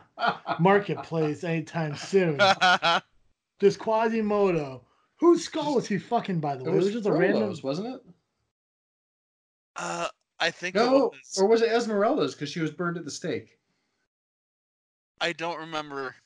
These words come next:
Speaker 2: Uh, he was
Speaker 3: Uh,
Speaker 2: skull fucking somebody. Guys, you gotta go back and listen. I'll, I'll tell you what episode it is in the show notes 'cause you gotta go back and listen to that one.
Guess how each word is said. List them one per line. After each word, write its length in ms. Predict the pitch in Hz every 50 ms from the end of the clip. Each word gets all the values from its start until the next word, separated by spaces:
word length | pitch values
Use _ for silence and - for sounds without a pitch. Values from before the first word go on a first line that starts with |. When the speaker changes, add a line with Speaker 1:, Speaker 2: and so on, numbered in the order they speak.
| _ _ _ _ -
Speaker 2:
Uh, 160 | 123 123 123
he 80 | 117 143
was 120 | 165 160
Speaker 3:
Uh, 20 | 156
Speaker 2:
skull 200 | - 147 160 156
fucking 200 | - 135 113 107
somebody. 280 | - 156 127 113 113 110 - - - - - _ -
Guys, 280 | - 220 233 220 170 170
you 100 | 240 233
gotta 120 | 247 240
go 100 | 220 226
back 180 | 214 220 208 165
and 80 | 185 185
listen. 180 | 175 170 175
I'll, 140 | 170 190 202
I'll 180 | 170 185 202 202
tell 180 | - - 208 196
you 80 | 185
what 120 | 170 160 151
episode 440 | 160 160 - - - 165 151 143
it 60 | 151 151
is 180 | 156 151 147
in 100 | 147 143
the 80 | 135 127
show 300 | - - - 160 147 151
notes 260 | 147 143 139 135 -
'cause 120 | - 175 190
you 40 | 214
gotta 140 | 226 208 180
go 80 | 170
back 220 | 160 165 165 156 -
and 80 | 147
listen 260 | 156 160 127 131 135 127
to 60 | 123
that 240 | 127 135 139 139 123
one. 220 | 107 101 101 101